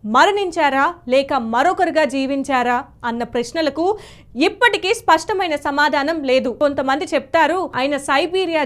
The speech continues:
జైల్లో బంధించబడ్డారని, అతి నీలవర్ణ సీతలలో ఆయన ప్రాణాలు కోల్పోయారని. మరికొందరు మాత్రం ఆయన గుప్తంగా భారత్కు తిరిగి వచ్చారని నమ్ముతారు. నిజం ఏదైనా కావచ్చు, కానీ ఆయన ఆత్మ దేశభక్తి,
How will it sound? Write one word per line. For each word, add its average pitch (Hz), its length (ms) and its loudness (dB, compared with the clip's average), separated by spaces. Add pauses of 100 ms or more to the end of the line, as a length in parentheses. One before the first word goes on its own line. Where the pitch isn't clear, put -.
జైల్లో 262 360 -2 (120)
బంధించబడ్డారని, 226 1000 -6 (200)
అతి 370 240 -2
నీలవర్ణ 330 580 -2 (120)
సీతలలో 262 520 -6 (220)
ఆయన 240 200 -6 (160)
ప్రాణాలు 269 560 -2
కోల్పోయారని. 226 720 -4 (340)
మరికొందరు 254 580 -4
మాత్రం 254 340 -4 (460)
ఆయన 311 180 4 (160)
గుప్తంగా 349 500 -2 (200)
భారత్కు 294 500 0
తిరిగి 247 280 -4
వచ్చారని 240 500 -6
నమ్ముతారు. 233 440 -6 (140)
నిజం 320 240 0 (220)
ఏదైనా 285 300 0 (100)
కావచ్చు, 226 420 -4 (100)
కానీ 240 260 -4 (300)
ఆయన 233 140 -6 (240)
ఆత్మ 262 320 -6 (260)
దేశభక్తి, 254 580 -4